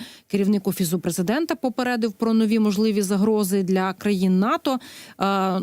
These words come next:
він згадував очевидної диверсії, е, протипідводних кораблів і ось ці, е, аварії з кабелями і з оптоволоконним цим зв'язком.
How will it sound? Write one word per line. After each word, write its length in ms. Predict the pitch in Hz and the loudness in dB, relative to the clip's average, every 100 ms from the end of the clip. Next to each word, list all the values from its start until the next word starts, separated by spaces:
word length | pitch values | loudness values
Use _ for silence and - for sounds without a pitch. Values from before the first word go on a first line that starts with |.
| 156 | -2
він 160 | 190 226 | 0 2
згадував 480 | 202 220 196 196 180 | 2 0 0 0 0
очевидної 500 | - 196 185 185 170 | -2 0 0 0 0
диверсії, 840 | 190 254 320 - 277 254 240 240 | 0 -2 -2 -2 2 4 4 2
е, 320 | 226 214 214 | 0 -2 -2
протипідводних 800 | - 220 233 208 190 214 208 208 | -2 -2 -2 -2 0 0 2 0
кораблів 600 | - 202 190 202 208 190 - | 0 0 2 2 2 0 -6
і 400 | 196 190 196 190 | -2 2 2 0
ось 220 | 185 180 | -2 -4
ці, 420 | - 214 202 180 - - - - - | -4 0 2 0 -4 -16 -20 -20 -4
е, 260 | 180 185 - | 0 0 0
аварії 640 | 202 185 208 208 196 190 175 | -2 0 0 0 0 0 -2
з 180 | - - | -6 -6
кабелями 720 | 208 240 269 247 233 233 233 | -4 -2 0 2 2 2 2
і 400 | 226 - 185 180 | 0 0 0 0
з 360 | 165 147 185 185 | 0 -2 -2 -2
оптоволоконним 920 | 180 - 180 175 175 - 277 262 240 | -4 -4 -2 -2 -2 -2 0 2 2
цим 200 | - 226 | 2 0
зв'язком. 680 | 202 202 214 - 233 220 | 2 0 -2 -2 -2 0